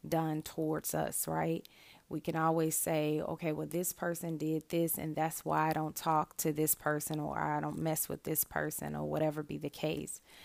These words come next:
Um, but it is harder to look within yourself and say, "You know what? I may be the issue."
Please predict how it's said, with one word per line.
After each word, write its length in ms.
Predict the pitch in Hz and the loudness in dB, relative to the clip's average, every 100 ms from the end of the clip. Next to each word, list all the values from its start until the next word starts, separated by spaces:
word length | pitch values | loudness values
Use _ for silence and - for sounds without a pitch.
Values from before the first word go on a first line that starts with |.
| - - - | -20 -20 0
Um, 560 | - 165 156 156 151 - - _ | 6 6 6 2 -2 -8 -16 _
but 520 | 180 160 180 165 156 - _ | -2 6 8 8 4 -2 _
it 140 | - 185 | 6 8
is 200 | 170 - | 8 6
harder 840 | - 190 311 427 190 165 151 160 - - - _ | 4 6 6 6 4 4 2 0 -6 -18 -20 _
to 120 | - 196 | 0 2
look 300 | 180 190 - | 4 2 2
within 280 | 180 170 | 0 0
yourself 540 | 160 156 - 180 175 170 | 0 0 0 2 2 0
and 140 | 156 | -4
say, 200 | - 156 | 0 0
"You 180 | 160 165 | 0 0
know 220 | 170 165 | 2 2
what? 280 | 170 175 - - _ _ _ _ - - | 4 4 2 -6 _ _ _ _ -10 2
I 220 | 190 320 | 6 6
may 440 | 311 247 247 339 | 8 8 8 6
be 240 | 285 214 208 | 4 2 2
the 280 | 254 226 | 0 2
issue." 420 | 180 - - 147 | 2 0 -6 -8